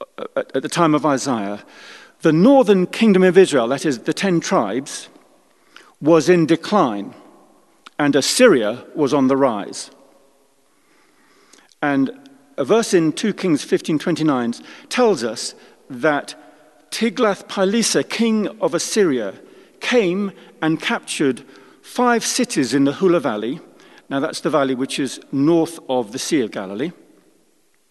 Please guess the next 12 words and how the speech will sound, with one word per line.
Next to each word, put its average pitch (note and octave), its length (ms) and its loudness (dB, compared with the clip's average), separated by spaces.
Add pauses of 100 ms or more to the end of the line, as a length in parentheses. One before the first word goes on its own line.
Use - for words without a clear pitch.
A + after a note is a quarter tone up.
(760)
plus - 400 0
the F3+ 140 0
region D#3+ 480 -2
of D3+ 260 -2
Gilead C3 560 -2 (800)
and F3 240 0
Galilee B2 480 -2 (760)
and F#3+ 280 2
the F#3 80 2
land F3 420 2
of D3+ 140 0
Naphtali. C#3 640 -4